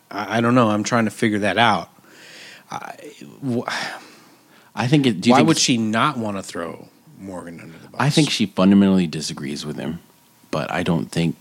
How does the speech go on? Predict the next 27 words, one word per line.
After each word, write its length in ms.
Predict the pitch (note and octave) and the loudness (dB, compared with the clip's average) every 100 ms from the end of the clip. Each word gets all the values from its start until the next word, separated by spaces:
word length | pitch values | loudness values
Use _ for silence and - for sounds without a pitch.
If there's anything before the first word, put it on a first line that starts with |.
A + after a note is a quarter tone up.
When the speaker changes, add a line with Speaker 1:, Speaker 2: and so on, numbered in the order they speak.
| - | -8
Speaker 2:
she 200 | - - | -4 -2
yet 360 | F2 E2+ E2+ - | -2 0 0 0
views 400 | E2 F2+ E2+ F2 | -4 0 0 0
him 200 | F2+ D#2 | 0 0
as 180 | D#2 D#2+ | -4 -6
dangerous 840 | D#2 E2 F#2+ G#2+ B2 D3+ - - - - - - - _ _ | -4 2 2 4 4 4 0 -12 -20 -20 -20 -20 -20 _ _
because 360 | F2 - F2+ E2+ | -8 -2 -2 0
he's 180 | D#2 | -2
helpful 720 | - - F#2+ D2 - F2 E2 | -4 0 0 0 -2 0 2
when 300 | E2 D#2 D2+ | 2 2 0
walkers 540 | D#2+ D2 D2+ - F2+ F#2 | 0 0 0 0 -2 0
are 100 | F2+ | 2
around 680 | F2+ E2+ E2 E2 E2 E2 - | 2 2 2 0 0 0 -2
and 160 | F2 E2+ | -4 -4
things 240 | E2 D#2 | -4 -6
like 200 | D2 - | -10 -6
that. 300 | G#2 F#2+ - _ | -4 -4 -6 _
Speaker 1:
Well, 120 | D3 D3+ | 4 6
he's 160 | E3 | 6
a 60 | C3 | 4
weapon. 420 | D3+ - - - _ | 0 -2 -12 -20 _
Speaker 2:
Yeah, 100 | - | 2
Speaker 1:
He's 120 | D3+ | 4
Speaker 2:
he 40 | C#3 | 6
Speaker 1:
an 40 | |
asset. 480 | B2 C3+ - - - | 4 2 0 -4 -6
Speaker 2:
Yes. 480 | F#2 G2+ - - | 0 0 0 -10